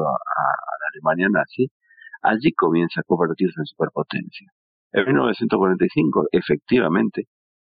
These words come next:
hay dos poderes en el mundo, Estados Unidos y la Unión Soviética. Pero la Unión Soviética, y esto es importante tenerlo presente, en mil novecientos cuarenta y cinco no era tan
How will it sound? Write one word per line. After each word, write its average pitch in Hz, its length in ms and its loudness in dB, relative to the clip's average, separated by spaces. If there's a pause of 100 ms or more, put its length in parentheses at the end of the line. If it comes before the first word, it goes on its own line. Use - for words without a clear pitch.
hay 90 160 2
dos 98 200 2
poderes 85 360 2
en 76 80 2
el 76 120 0
mundo, 78 320 0
Estados 92 400 0
Unidos 85 280 2
y 78 40 4
la 78 60 2
Unión 80 200 2
Soviética. - 580 -2 (400)
Pero 101 180 4
la 101 100 4
Unión 151 200 4
Soviética, 120 680 2
y 92 60 4
esto 110 180 0
es 101 60 4
importante 92 500 0
tenerlo 80 300 2
presente, - 580 -4 (340)
en 87 120 4
mil 113 100 4
novecientos 113 480 0
cuarenta 87 300 2
y 80 120 0
cinco 101 300 2
no 80 140 2
era 101 160 2
tan 82 240 -2